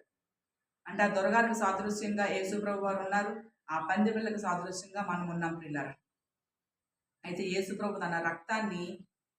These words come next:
రక్తంలో మనల్ని కడిగి, శుభ్రం చేసి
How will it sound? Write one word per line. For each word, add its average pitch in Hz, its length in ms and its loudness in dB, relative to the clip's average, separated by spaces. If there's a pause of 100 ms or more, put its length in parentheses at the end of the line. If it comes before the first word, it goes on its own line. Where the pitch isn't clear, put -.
(320)
రక్తంలో 285 500 6
మనల్ని 196 460 6
కడిగి, 214 580 2
శుభ్రం 214 420 2
చేసి 190 720 0